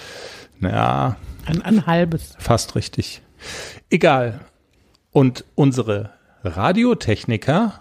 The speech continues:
Speaker 1: haben eine große Technikkiste gepackt. So ein Mini-Containerchen, äh, den ich als Fracht aufgeben musste. Und die waren am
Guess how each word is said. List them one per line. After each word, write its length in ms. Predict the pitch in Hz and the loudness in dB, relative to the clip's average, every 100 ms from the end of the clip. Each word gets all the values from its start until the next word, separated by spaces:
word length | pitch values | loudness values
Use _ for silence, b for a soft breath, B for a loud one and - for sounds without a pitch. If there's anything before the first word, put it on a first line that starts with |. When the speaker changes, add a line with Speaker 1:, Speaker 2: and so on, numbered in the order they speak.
| - | -8
Speaker 1:
haben 320 | 120 123 123 | 0 0 0
eine 260 | 123 123 107 | -2 -2 0
große 600 | 101 131 143 190 202 202 _ _ - | 2 2 2 0 0 -2 _ _ -6
Technikkiste 1300 | 185 - 202 185 - _ - 135 - - 113 104 - _ _ | -4 -2 -2 -2 -4 _ -2 0 0 0 0 0 -6 _ _
gepackt. 640 | - - - 101 - - - _ | -4 -4 -4 -6 -8 -20 -20 _
So 140 | - | -8
ein 260 | 113 110 120 | -6 -6 -8
Mini-Containerchen, 1400 | 139 123 170 220 - 135 101 107 104 101 - 151 247 - B B B B B B | 0 4 4 2 0 -2 2 0 2 0 0 0 0 -4 B B B B B B
äh, 240 | - 123 123 | 0 0 2
den 180 | 135 | 2
ich 140 | 139 143 | 0 0
als 160 | 123 | -4
Fracht 480 | - 139 175 - - | -4 -2 -2 -2 -2
aufgeben 480 | 123 123 - 117 110 | 0 0 2 0 2
musste. 480 | 104 107 - 110 104 - _ | -2 -2 -4 -6 -6 -12 _
Und 300 | - 110 - | -2 -2 -2
die 140 | 120 110 - | -6 -6 -10
waren 460 | 147 131 143 160 | 0 2 2 2
am 380 | 139 123 120 123 | 0 -2 -2 -4